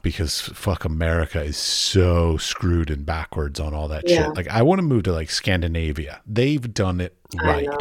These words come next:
Speaker 1: Holy shit. Denmark, Finland, Norway, Iceland, all these places, they are so good at this stuff between funding the arts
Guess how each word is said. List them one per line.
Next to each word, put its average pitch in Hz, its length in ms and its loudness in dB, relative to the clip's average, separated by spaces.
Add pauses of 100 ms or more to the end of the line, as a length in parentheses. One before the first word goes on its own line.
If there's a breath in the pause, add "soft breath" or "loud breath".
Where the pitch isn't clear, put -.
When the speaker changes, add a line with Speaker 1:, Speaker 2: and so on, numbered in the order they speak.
Speaker 1:
Holy 147 340 0
shit. - 480 -6 (320 loud breath)
Denmark, 113 540 2
Finland, 90 580 0
Norway, 98 560 2
Iceland, 107 400 -2
all 135 100 0
these 147 180 -4
places, 80 340 -6
they 90 120 -6
are - 140 -4
so - 580 2
good 110 320 4
at 92 140 -4
this 85 160 -6
stuff - 220 -6
between 87 340 -2
funding 131 540 2
the 135 140 2
arts 131 360 2